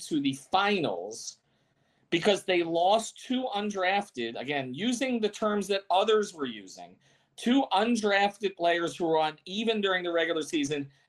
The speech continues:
and they're bringing back their second leading scorer and their third highest paid player. It,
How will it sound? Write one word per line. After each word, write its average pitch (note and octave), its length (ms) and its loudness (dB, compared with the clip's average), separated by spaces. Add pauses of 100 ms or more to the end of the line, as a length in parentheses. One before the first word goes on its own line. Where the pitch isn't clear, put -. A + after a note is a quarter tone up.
and D#3+ 180 0
they're D#3+ 200 2
bringing G3+ 500 0
back E3+ 460 2
their D3+ 200 2 (200)
second G#3+ 520 -2
leading F3+ 360 -4
scorer C#3 640 0 (240)
and D3 180 0
their D#3 120 4
third F#3 400 2
highest D3+ 540 0 (220)
paid C#3 360 -2
player. A#2 500 -4 (1500)
It, C#3 200 0